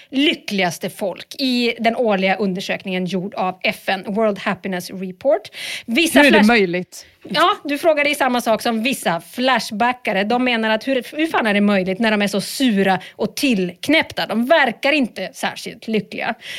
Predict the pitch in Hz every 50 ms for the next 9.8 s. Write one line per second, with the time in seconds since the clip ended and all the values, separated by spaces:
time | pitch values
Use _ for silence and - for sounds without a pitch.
0 | - - - 269 277 285 285 240 285 311 311 311 302 294 - 269 247 233 226 -
1 | - - - 269 247 233 214 - 254 - - 330 247 202 226 269 381 403 - 214
2 | 208 190 190 190 190 180 180 202 190 180 185 185 175 175 202 180 180 - - -
3 | 262 240 233 220 214 190 185 196 190 190 190 185 185 185 _ _ - 226 202 196
4 | 196 - 254 247 226 214 208 214 208 208 - - - 381 339 254 214 226 302 330
5 | - - - _ - 202 185 190 214 247 277 302 - - _ - 254 208 156 -
6 | - - - - - - _ 269 285 359 330 330 - 294 262 233 220 214 214 220
7 | 214 - 220 214 233 254 294 311 302 285 285 285 269 277 269 - 254 247 226 220
8 | 226 220 - - _ - - - 330 294 247 202 - 226 196 190 185 180 180 170
9 | - - - 247 226 190 - - - 202 196 190 185 185 - -